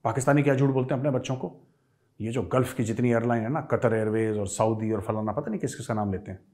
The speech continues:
इनको हमने तो सिखाया एयरलाइन कैसे चलाना है। इनको क्या पता था?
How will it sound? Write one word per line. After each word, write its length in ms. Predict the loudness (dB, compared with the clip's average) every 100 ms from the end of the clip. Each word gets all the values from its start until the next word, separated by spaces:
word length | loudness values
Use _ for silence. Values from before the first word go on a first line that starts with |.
| _ _ _ _
इनको 180 | -2 0
हमने 300 | 2 2 2
तो 120 | 2
सिखाया 420 | -4 -6 -6 -4 -4
एयरलाइन 380 | -4 -2 -2
कैसे 220 | 0 -2 0
चलाना 240 | -2 0
है। 60 | 2
इनको 160 | 6
क्या 120 | 6
पता 180 | 6 4
था? 320 | -2 -8 -14